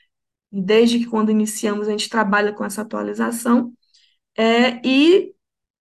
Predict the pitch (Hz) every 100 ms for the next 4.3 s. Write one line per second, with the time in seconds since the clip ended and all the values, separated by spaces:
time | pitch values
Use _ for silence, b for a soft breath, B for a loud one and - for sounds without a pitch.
0 | - 247 233 240 247 - 226 254 247 233
1 | 240 269 - 285 285 269 202 214 233 220
2 | - - - _ 226 240 240 240 202 214
3 | 240 - - - 294 285 269 339 302 311
4 | 254 247 247